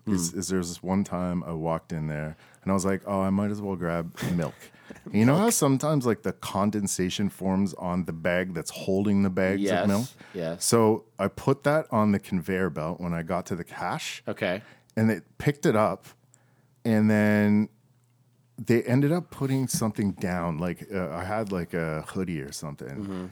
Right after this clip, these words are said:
Speaker 1: And they put the hoodie in, like, the milk condensation, and I was like, "This shit shouldn't be together," you know?
Speaker 2: Really?
Speaker 1: Yeah. 'Cause there's, like, produce sitting on there, and then you put your fucking clothes or your
Speaker 2: Yeah, that's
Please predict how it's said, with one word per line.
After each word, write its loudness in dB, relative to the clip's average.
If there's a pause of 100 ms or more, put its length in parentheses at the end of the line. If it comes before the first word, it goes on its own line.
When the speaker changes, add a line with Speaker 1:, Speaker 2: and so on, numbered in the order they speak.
(340)
Speaker 1:
And 4
they 4
put -2
the -2
hoodie 0
in, -2
like, -4 (140)
the -4
milk -4
condensation, -2
and 0
I 0
was -4
like, -4
"This -4
shit -6
shouldn't -4
be -4
together," -8 (520)
you -8
know? -4
Speaker 2:
Really? 0 (260)
Speaker 1:
Yeah. -4 (600)
'Cause 0
there's, 2
like, 2
produce 0
sitting -2
on 2
there, 2
and 2
then 0
you -2
put -6
your 0
fucking -10
clothes -2
or -2
your -2
Speaker 2:
Yeah, -2
that's -2